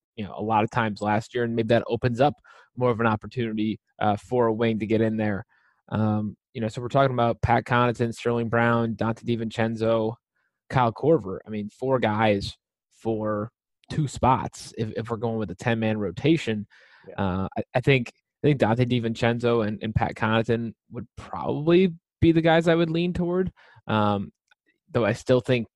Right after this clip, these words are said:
Speaker 1: Korver might get minutes. I think Sterling would probably be the, the most likely candidate for the odd man out, um, just because of how well Dante's played during the preseason and how many, how, how much, um, the coaching staff has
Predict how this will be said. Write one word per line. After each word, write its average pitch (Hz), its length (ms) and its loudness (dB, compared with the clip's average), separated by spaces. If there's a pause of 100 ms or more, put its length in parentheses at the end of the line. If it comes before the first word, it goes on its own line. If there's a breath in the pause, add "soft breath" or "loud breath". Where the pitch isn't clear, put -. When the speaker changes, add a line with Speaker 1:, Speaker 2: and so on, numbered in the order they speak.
(120)
Speaker 1:
Korver 123 380 2
might 143 220 2
get 151 140 2
minutes. 143 300 2
I - 60 2
think 131 160 2
Sterling 143 320 2
would 117 140 -4
probably 113 220 4
be 113 300 2 (500 soft breath)
the, 107 340 4 (220)
the 123 60 -4
most 110 260 -4
likely 107 500 2
candidate 110 460 0
for 107 100 -6
the 104 120 -2
odd 104 200 0
man 107 220 0
out, 110 260 -2 (480 soft breath)
um, 101 500 -2 (560)
just 147 220 0
because 131 280 -2
of 131 100 -2
how 117 220 2
well 107 340 0
Dante's 107 440 -2
played 113 300 0
during 110 160 -4
the 98 80 -8
preseason 113 680 -4
and 95 160 -8
how 110 220 -4
many, 107 340 -4 (460 soft breath)
how, 120 160 0
how 127 160 -2
much, 120 540 -4 (480 soft breath)
um, 107 480 2
the - 60 -12
coaching 120 320 -2
staff 113 460 4
has 101 440 -2